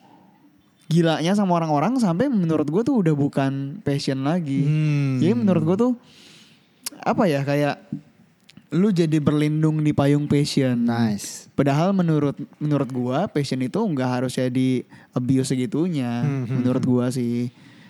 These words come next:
Speaker 1: Eh, mungkin poin gue lebih ke,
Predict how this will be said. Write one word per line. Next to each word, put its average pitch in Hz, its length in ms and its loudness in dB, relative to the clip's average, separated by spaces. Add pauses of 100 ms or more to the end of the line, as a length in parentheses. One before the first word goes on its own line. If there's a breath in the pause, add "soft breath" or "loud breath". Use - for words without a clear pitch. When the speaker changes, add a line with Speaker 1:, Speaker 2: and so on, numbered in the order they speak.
(440 loud breath)
Speaker 1:
Eh, 131 440 0 (380)
mungkin 208 380 -2
poin 147 240 0
gue 135 520 -2 (120)
lebih 156 360 0
ke, - 160 -2